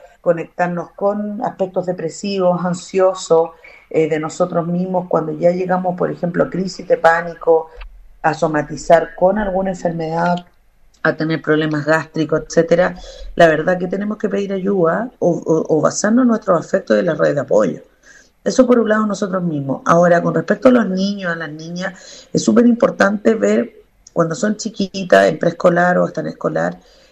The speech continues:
el tema de la enuresis o la ecopresis, que muchas veces los niños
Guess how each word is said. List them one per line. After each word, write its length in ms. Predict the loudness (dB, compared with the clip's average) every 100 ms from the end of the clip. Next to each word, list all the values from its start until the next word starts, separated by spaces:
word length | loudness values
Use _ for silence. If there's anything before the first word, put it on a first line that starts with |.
| -8
el 160 | -4
tema 200 | -4 -4
de 80 | -4
la 80 | -4
enuresis 840 | -4 -2 -2 -2 -6 -12 -14 -20 _ _ _ 2
o 160 | 4
la 80 | 4
ecopresis, 640 | 2 -2 0 0 -2 -8
que 300 | -6 -2 -2 -2
muchas 340 | -6 -2 0
veces 220 | 0 -2
los 120 | -2 0
niños 380 | 0 2 0